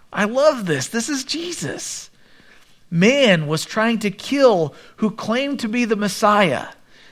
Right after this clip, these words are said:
Man was trying to kill who was gonna get in w-, the way of their plans to have their kingdom, Rome, and their authority, the religious leaders. And yet when they killed who they thought got in the way of their plans,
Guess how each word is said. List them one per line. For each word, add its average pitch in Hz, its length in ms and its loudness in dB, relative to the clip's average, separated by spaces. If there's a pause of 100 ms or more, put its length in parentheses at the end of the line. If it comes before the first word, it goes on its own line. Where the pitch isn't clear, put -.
(140)
Man 254 400 6
was 208 140 0
trying 220 280 0
to 220 80 2
kill 233 420 2
who 170 160 -2
was 208 180 2
gonna 214 220 0
get 220 300 -2
in 202 160 -2
w-, 190 320 -4
the 180 120 -4
way 226 320 0
of 226 140 -2
their 202 140 0
plans 196 640 0 (300)
to 180 120 2
have 180 260 2
their 240 160 10
kingdom, 240 520 -2
Rome, 170 560 0 (1000)
and 160 180 -2
their 240 260 2
authority, 220 640 2
the 156 80 -2
religious 208 560 4
leaders. 208 440 -2
And 185 200 0
yet 214 220 0
when 196 160 2
they 190 100 4
killed 262 420 -6
who 202 140 -2
they 185 120 0
thought 208 320 0
got 180 200 2
in 170 100 -4
the 156 80 -4
way 185 220 0
of 240 100 2
their 220 140 0
plans, 254 680 -4